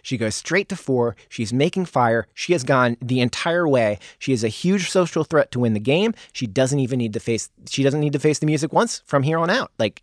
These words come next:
it's all about, it's all in her own hands. And I feel like that's exactly where you wanna be in Survivor. If you could just be about you,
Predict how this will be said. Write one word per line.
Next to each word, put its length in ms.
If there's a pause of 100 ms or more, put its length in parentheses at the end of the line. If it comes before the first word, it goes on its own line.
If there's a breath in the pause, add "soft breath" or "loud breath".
it's 220
all 180
about, 380
it's 200
all 200
in 60
her 180
own 160
hands. 340 (320 loud breath)
And 100
I 60
feel 160
like 140
that's 200
exactly 480
where 120
you 120
wanna 140
be 120
in 100
Survivor. 460
If 180
you 80
could 160
just 220
be 140
about 240
you, 340